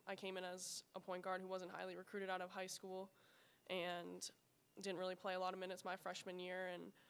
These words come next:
I think he's really helped me to blossom into what I have been able to do this year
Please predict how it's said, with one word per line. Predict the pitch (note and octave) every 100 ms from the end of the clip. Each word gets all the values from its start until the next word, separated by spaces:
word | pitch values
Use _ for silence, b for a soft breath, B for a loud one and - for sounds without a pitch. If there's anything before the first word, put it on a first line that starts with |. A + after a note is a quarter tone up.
| b -
I | -
think | F#3 F#3+
he's | F3+ F#3+
really | F#3 F#3
helped | F3+ F3+
me | F3+
to |
blossom | F3 F#3+ D#3 G3 F#3+ F#3 F#3+ F#3+ -
into | F#3+ F#3+
what | F#3 -
I | F3 F3+ F3+ G3
have | F#3+
been | F#3
able | F3+ F3+
to | F#3
do | F3+ F3+ F3
this | E3+ -
year | G3 F#3 F#3+